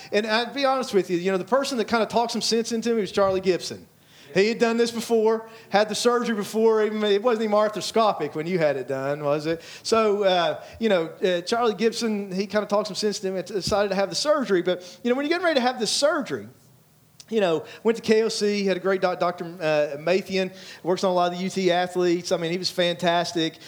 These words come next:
had it done at Saint Mary's. They were great, and, you know, uh, just very blessed. I mean, you know, everything went smoothly, but they tell you before the surgery, you know, "We can fix your A C L." I mean, they do a graft from your patella tendon,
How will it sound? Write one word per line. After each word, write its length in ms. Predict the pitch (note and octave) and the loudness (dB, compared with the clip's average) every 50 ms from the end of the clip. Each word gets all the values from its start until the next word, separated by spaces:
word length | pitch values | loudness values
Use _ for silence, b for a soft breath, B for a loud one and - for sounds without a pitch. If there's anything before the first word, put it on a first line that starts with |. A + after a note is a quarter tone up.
| B B | B B
had 180 | B F3+ F3 F3+ | B 0 0 2
it 40 | F3 | 0
done 120 | F3 E3+ | -2 -2
at 60 | E3 | -2
Saint 240 | - - F3+ E3+ E3+ | 0 -2 -2 0 0
Mary's. 180 | F3 F3 E3+ E3+ | -2 -2 0 0
They 100 | G3 F#3 | 0 -2
were 80 | F#3 | -2
great, 520 | F3+ D#3 E3+ F3+ F#3 F#3 F3+ E3+ F3 F3 - | -2 0 2 2 2 2 2 -2 -4 -6 -6
and, 320 | F3+ E3+ D#3+ D#3 D3+ - B B B B B | -4 -2 -2 -2 -2 -4 B B B B B
you 140 | B G3 G3+ | B -2 0
know, 200 | F3+ D#3+ D#3+ D3+ D3 - - G#3+ | 0 0 -2 -2 -6 -8 -2 -2
uh, 180 | F3+ E3 E3 E3+ | 0 0 -2 -4
just 240 | E3+ F3+ A3 - - | -6 -8 -10 -4 2
very 240 | F3+ A#3+ C4+ A#3 | 2 2 2 2
blessed. 460 | F#3+ G#3+ A3+ A#3+ G3 D#3+ C#3 C#3 - F3 | 0 2 2 2 2 0 0 -4 -4 -4
I 40 | |
mean, 220 | D#3+ E3 D#3+ E3 E3 | -4 -4 -6 -6 -6
you 60 | D#3+ | -4
know, 100 | D#3+ D#3 | 0 2
everything 440 | D#3+ F3 F3 G3 F#3+ - A3+ A3 G#3+ | 2 2 0 -2 -4 -2 -2 0 0
went 140 | G#3+ G#3+ - | -2 -2 -2
smoothly, 400 | - - A3 A3 A3+ G#3+ A3 G#3+ | -2 0 0 0 0 0 0 0
but 120 | F#3+ G3+ | 0 0
they 80 | G#3+ G#3+ | -2 -2
tell 180 | G#3 B3 D#4+ F#4+ | -2 0 0 0
you 60 | F4+ | 0
before 260 | E4+ G#3+ - D4 C4+ | -2 -4 -4 -4 -4
the 60 | A#3 | -2
surgery, 560 | - - C#4+ C#4 C4+ C#4 G#3+ - C3+ G2 E2+ - B B B B B B B B | -2 -2 0 0 0 0 -2 -6 -10 -12 -12 -14 B B B B B B B B
you 80 | E3+ G3 | -2 0
know, 200 | F#3 D#3+ C#3+ C3 - - - - | 0 0 -2 -4 -12 -20 -10 -4
"We 160 | E3 C4 D#4 | 0 0 0
can 120 | D4 C#4 | 0 -2
fix 320 | - - C#4 D4 A#3+ - - | -4 -2 0 0 0 0 0
your 100 | F3+ E3 | 0 2
A 120 | E3 F3 E3+ | 2 0 0
C 260 | - F3+ F3+ E3+ E3+ | -2 0 0 2 2
L." 100 | D3+ C#3+ | 0 0
I 60 | C#3+ | -2
mean, 80 | C#3+ C#3+ | -4 -4
they 80 | D3+ | -4
do 160 | D3 E3+ F#3 | 0 0 0
a 40 | F3 | 0
graft 400 | C#3+ D3 D#3+ E3 F3 F3+ F3+ - | 0 0 0 2 2 2 0 -2
from 80 | F3+ F3 | -8 -10
your 80 | E3 | -10
patella 360 | D3 C#3+ - E3+ F3 F3+ F#3 F3+ | -10 -8 -2 0 0 0 0 -2
tendon, 400 | - F3 F3+ F3+ F3+ F3 E3+ | -2 -2 0 0 0 0 0